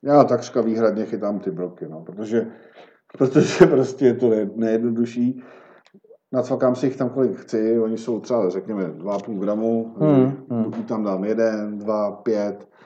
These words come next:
Speaker 1: když chci prostě pětadvacet gramů, tak jich tam dám kolik?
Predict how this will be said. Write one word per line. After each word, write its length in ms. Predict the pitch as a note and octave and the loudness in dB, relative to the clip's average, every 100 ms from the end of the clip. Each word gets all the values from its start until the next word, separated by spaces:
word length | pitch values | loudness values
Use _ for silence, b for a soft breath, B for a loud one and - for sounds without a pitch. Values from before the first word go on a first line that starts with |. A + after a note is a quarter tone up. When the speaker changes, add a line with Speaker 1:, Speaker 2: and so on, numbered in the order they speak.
| b b b - | b b b -18
Speaker 1:
když 120 | A#2 | -14
chci 140 | - | -8
prostě 320 | G2+ G#2 - A2 | -8 -8 -8 -6
pětadvacet 460 | G#2+ A2 G#2+ A#2+ | -2 -2 -4 -4
gramů, 240 | G#2+ G#2 G#2+ | -6 -4 -8
tak 80 | G2+ | -10
jich 80 | |
tam 140 | - A#2 | -6 -6
dám 140 | F#2+ | -6
kolik? 380 | G2+ C3 F#3+ | -2 -2 -2